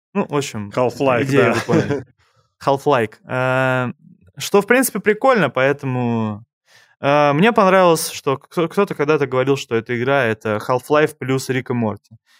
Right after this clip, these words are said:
Speaker 1: И оно вот, э, поэтому и интересно, что мир, мир такой,
Speaker 2: Ну да, там
Speaker 1: э,
Speaker 2: были у-,
Speaker 1: забавные.
Speaker 2: упоротые моменты, прикольные. Вот мне запомнилась сцена из первой части, где ты находишь в первый раз телепорт-пушку,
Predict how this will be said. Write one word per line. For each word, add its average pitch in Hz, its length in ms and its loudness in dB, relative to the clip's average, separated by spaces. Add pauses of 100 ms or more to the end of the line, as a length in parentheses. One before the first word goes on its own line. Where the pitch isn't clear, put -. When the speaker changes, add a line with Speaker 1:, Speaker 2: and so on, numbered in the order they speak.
(140)
Speaker 1:
И 135 40 -6
оно 151 320 0
вот, 131 280 -2
э, 113 540 -2
поэтому 139 460 2
и 127 200 -4
интересно, 123 600 -4
что - 180 -14
мир, 139 320 -6 (540)
мир 135 200 -2
такой, 127 320 -2
Speaker 2:
Ну 160 80 4
да, 170 200 2
там 139 240 0
Speaker 1:
э, - 20 -6
Speaker 2:
были 151 260 4
у-, 127 60 6
Speaker 1:
забавные. 117 280 2
Speaker 2:
упоротые 127 580 0
моменты, 143 640 -2
прикольные. 123 840 -2 (320)
Вот 135 180 -2
мне 170 240 2
запомнилась 151 560 0
сцена 143 460 0
из 127 640 -4
первой 123 320 0
части, 131 480 -4
где 113 580 -2 (280)
ты 135 60 -6
находишь 127 460 0
в - 40 -20
первый 127 260 2
раз 120 220 -2
телепорт-пушку, 135 1200 -2